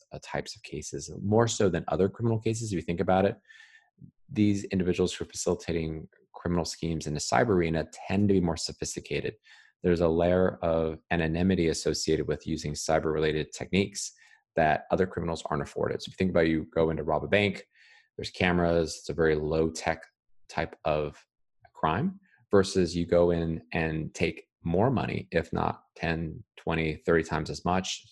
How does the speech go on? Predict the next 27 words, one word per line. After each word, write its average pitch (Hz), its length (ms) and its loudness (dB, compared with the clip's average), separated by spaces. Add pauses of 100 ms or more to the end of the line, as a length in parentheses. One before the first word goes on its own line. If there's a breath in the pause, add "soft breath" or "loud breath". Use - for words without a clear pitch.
through 85 240 0
a 78 100 -2
data 110 300 4
breach, - 500 -6 (520)
uh, 71 320 2 (320)
much 107 240 0
more 90 100 0
sophisticated - 760 -6 (380)
and 95 220 2
much 87 140 0
harder 78 240 -2
to 76 60 -2
identify - 500 -6
and 80 180 -12
track - 220 -8
down. - 200 -12 (280)
But 95 60 4
anyway, 85 260 4 (420 soft breath)
that 92 160 6
was 90 140 4
one 85 180 0
of 80 80 -2
the 80 60 -4
things 78 160 -4
I - 80 -8
specialized - 560 -4
in - 180 -4